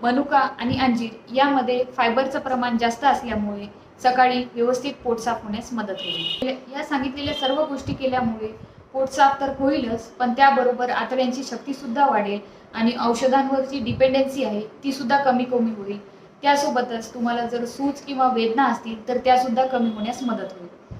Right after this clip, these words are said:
अजून कोणत्या विषयावर तुम्हाला व्हिडिओ बघण्यास आवडेल ते कमेंटमध्ये नक्की सांगा.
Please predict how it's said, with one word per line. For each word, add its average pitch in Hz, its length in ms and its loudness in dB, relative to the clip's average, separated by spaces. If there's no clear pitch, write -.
अजून 285 280 -2
कोणत्या 285 380 -2
विषयावर 269 500 2
तुम्हाला 254 260 2
व्हिडिओ 240 300 -2
बघण्यास 240 420 -2
आवडेल 214 360 2
ते 262 100 4
कमेंटमध्ये 254 600 2
नक्की 233 280 -4
सांगा. 185 260 -14